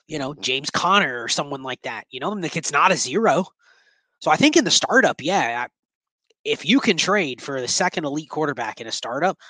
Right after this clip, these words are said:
I don't care if I don't pick until round five or six.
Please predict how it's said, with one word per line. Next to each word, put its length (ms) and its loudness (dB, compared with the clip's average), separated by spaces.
I 120 -2
don't 180 2
care 200 2
if 120 -4
I 100 0
don't 200 0
pick 220 -6
until 280 -10
round 260 -8
five 320 -8
or 60 -12
six. 540 -8